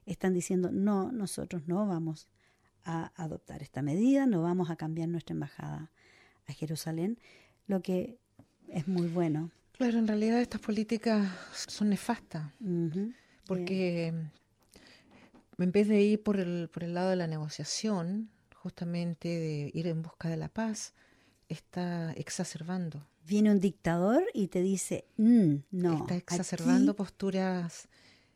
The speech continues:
Speaker 2: de un, de una guerra inminente.
Speaker 1: Exacto. Yep, yep. Bueno, y así como hay problemas en, en todos lados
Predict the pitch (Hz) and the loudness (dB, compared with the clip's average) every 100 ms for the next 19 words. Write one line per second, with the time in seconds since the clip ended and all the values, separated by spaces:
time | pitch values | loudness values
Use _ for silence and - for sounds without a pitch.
0 | _ - 151 165 160 156 - - 160 - | _ -10 -6 -4 -2 -4 -4 -6 -6 -6
1 | 160 160 147 147 233 294 220 165 170 170 | -4 -2 -2 2 2 4 2 2 2 4
2 | 202 247 - - 123 135 135 _ _ - | 4 2 0 -4 -6 -8 -14 _ _ -10
3 | 175 160 _ - 180 160 160 - - - | -10 -12 _ -20 -16 -12 -12 -14 -20 -18
4 | - - 311 285 226 208 - 247 269 240 | -18 4 10 12 10 6 4 6 8 8
5 | 220 208 196 - 185 202 - 190 190 202 | 8 6 4 2 0 0 2 2 4 4
6 | 190 175 175 175 160 151 - - _ _ | 2 2 4 6 6 4 -2 -12 _ _
7 | - - _ _ _ - 180 180 170 170 | -20 -20 _ _ _ -8 -4 0 0 2
8 | 175 175 | 2 0